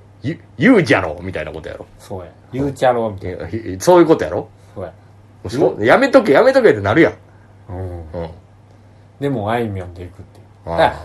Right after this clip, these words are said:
Speaker 2: ら、なんか、これ学生の時のあだ名とかちゃう？
Speaker 1: いや、だから、それそのまま行くんや、みたいなさ。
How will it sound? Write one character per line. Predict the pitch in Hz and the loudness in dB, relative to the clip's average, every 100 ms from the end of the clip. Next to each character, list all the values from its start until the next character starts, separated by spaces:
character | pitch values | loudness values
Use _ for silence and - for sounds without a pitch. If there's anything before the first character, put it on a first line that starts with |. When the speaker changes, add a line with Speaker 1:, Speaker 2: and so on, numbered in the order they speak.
| - | -6
Speaker 2:
ら、 | 135 | -4
な | |
ん | 120 | -4
か、 | |
こ | - | 0
れ | 135 | 2
学 | 160 196 | 2 -2
生 | - 220 | 0 2
の | 208 | 2
時 | 214 180 | 0 -2
の | 156 147 110 104 | -2 0 -2 -2
あ | 120 | -2
だ | 151 | 0
名 | 160 170 | 0 -2
と | 135 | -6
か | |
ち | 107 | -12
ゃ | 104 | -12
う？ | 113 - - - - 120 | -12 -16 -20 -20 -8 -2
Speaker 1:
い | |
や、 | 123 | 2
だ | |
か | 117 | 2
ら、 | |
そ | 104 214 | 4 4
れ | 214 | 6
そ | 214 | 4
の | 220 | 4
ま | 214 | 4
ま | 208 | 2
行 | 190 | 0
く | 190 208 | 2 2
ん | |
や、 | 135 | 2
み | 85 82 | -2 -6
た | 82 | -8
い | |
な | 78 | -10
さ。 | - 80 | -12 -12